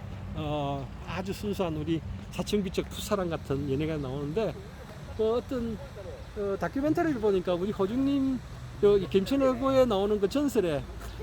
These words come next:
호중님이 그 뭐, 이렇게 시-, 실연을 해서 그 반지를 여기 연화지에 빠져, 빠-, 빠뜨렸다고 해요. 그래서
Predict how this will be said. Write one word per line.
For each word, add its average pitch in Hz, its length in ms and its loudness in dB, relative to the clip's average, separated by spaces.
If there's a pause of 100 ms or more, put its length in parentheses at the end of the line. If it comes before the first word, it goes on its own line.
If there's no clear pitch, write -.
(240)
호중님이 254 640 4 (880)
그 220 360 6
뭐, 214 180 6
이렇게 214 220 2
시-, - 120 -2 (100)
실연을 311 640 8
해서 190 320 4
그 185 120 0
반지를 277 440 2
여기 185 240 4
연화지에 196 360 4
빠져, 202 260 0 (260)
빠-, 226 140 0 (340)
빠뜨렸다고 190 600 0
해요. 147 520 2 (840)
그래서 214 400 2